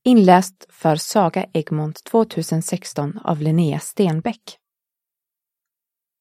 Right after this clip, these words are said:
Klara. Älsklingsfärg, ljusblått.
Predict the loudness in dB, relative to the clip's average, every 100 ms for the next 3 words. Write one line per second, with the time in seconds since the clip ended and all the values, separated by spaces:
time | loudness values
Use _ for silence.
0 | _ _ _ _ _ _ _ -4 2 4
1 | 4 0 -6 _ _ _ _ _ 4 4
2 | 4 2 2 2 2 2 2 -2 -12 _
3 | 0 0 0 -6 -10 -10 -10 -18 -20